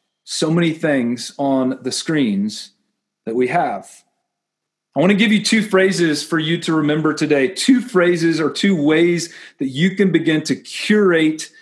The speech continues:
the media that you engage in your life. And here's the first, <clears throat> to curate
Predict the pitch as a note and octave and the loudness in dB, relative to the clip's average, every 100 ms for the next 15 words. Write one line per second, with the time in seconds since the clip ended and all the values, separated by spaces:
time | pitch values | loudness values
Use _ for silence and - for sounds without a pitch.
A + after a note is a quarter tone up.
0 | _ C#3 C#3 C#3 D#3+ F3 D#3 D3+ C#3+ C3 | _ -2 0 2 2 2 2 2 2 -4
1 | B2+ C3+ C#3+ C#3 C3+ A#2+ B2 A#2+ A#2+ A#2 | 0 2 2 0 -2 0 2 2 0 -2
2 | - - _ _ _ _ B2 B2 B2 A#2 | -8 -14 _ _ _ _ -4 -2 2 2
3 | G#2+ G2 C3 C#3 E3 - - E3+ A#2+ - | 0 -2 -2 0 0 0 0 2 2 -2
4 | - - - - D2 C2+ - _ - - | -8 -12 -10 -6 -4 -6 -12 _ -8 -8
5 | - - G3 F3+ D#3 D#3 - | -2 2 4 4 0 -2 -6